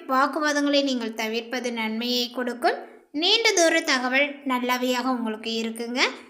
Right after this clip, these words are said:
எதிலுமே நிதானங்கள் தேவை. புதிய ஆர்டர்கள் கிடைப்பது தாமதப்படும்.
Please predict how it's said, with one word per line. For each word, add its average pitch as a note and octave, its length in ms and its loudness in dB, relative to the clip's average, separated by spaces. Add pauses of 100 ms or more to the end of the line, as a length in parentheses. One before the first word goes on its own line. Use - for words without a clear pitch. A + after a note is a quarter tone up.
(160)
எதிலுமே F4 580 6 (160)
நிதானங்கள் B3+ 600 0
தேவை. A3 720 0 (200)
புதிய A#4+ 440 8
ஆர்டர்கள் D4+ 560 6
கிடைப்பது C4+ 520 2
தாமதப்படும். A#3+ 880 2